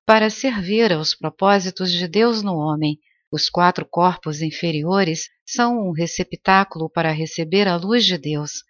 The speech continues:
Quanto mais educado e purificado estiver esse cálice, mais luz e energia poderá reter em seu reservatório. Tudo que a pessoa tem a fazer é comprovar esta lei,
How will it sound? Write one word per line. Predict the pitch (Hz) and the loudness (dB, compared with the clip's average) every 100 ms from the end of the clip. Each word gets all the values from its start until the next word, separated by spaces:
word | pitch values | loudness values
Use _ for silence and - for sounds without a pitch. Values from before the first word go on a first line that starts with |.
| _ _ - | _ _ -2
Quanto | 170 160 156 | 0 0 -2
mais | 160 196 208 180 | 0 2 2 0
educado | 170 165 - 185 185 156 | -2 -4 0 2 2 0
e | 156 | -8
purificado | - 160 160 156 - 185 175 151 | -6 -6 -6 -8 0 2 2 0
estiver | 151 - 156 165 185 170 - | 2 2 2 2 2 0 -2
esse | 214 214 - | -2 -2 -8
cálice, | - 180 185 165 - 160 - - | -2 2 2 -2 -6 -8 -8 -6
mais | 226 269 254 220 | 2 2 2 0
luz | 240 254 214 | 0 2 2
e | |
energia | 233 214 180 165 208 214 214 _ - | 0 2 0 2 2 2 0 _ 2
poderá | 233 226 196 196 | 4 6 6 6
reter | 202 151 - 202 208 202 - | 4 0 0 4 4 2 -2
em | 202 185 | -2 -2
seu | - 208 202 | 0 2 2
reservatório. | 165 170 175 208 180 165 - 147 139 143 - _ _ - | 0 -2 0 0 0 -4 -4 -4 -4 -4 -8 _ _ -6
Tudo | 254 262 185 | 0 0 0
que | 180 | -2
a | |
pessoa | 165 160 - 196 180 156 | -2 -4 -2 -2 0 -2
tem | - 208 170 | 0 0 0
a | |
fazer | 151 147 147 170 208 196 - - | -2 -6 -4 2 2 0 -8 -2
é | 214 | -2
comprovar | 220 294 302 196 160 175 214 214 - | 2 0 2 -2 0 2 2 2 -2
esta | 240 254 - 180 | 0 0 -2 -2
lei, | 151 151 151 | 0 0 0